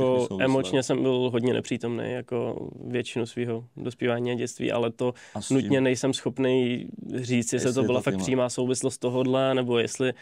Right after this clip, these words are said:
Speaker 1: Ještě
Speaker 2: to
Speaker 1: ten
Speaker 2: bylo
Speaker 1: faktor
Speaker 2: těma
Speaker 1: těch
Speaker 2: svědkama,
Speaker 1: Mhm.
Speaker 2: nevím, absolutně to, to už takhle přesně se říct nedá. Pro mě bylo hlavně podstatný jako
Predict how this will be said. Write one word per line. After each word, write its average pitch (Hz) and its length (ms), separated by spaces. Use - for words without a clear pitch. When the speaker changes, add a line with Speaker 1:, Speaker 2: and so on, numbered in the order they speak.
Speaker 1:
Ještě - 160
Speaker 2:
to 104 40
Speaker 1:
ten 113 100
Speaker 2:
bylo 123 120
Speaker 1:
faktor 123 80
Speaker 2:
těma 127 160
Speaker 1:
těch 107 100
Speaker 2:
svědkama, 131 680
Speaker 1:
Mhm. 131 80
Speaker 2:
nevím, 113 260
absolutně 123 480
to, 123 320
to - 80
už - 180
takhle 123 260
přesně 123 280
se 131 120
říct 143 160
nedá. 123 220
Pro 127 140
mě 123 140
bylo 127 180
hlavně 127 220
podstatný 123 500
jako 123 280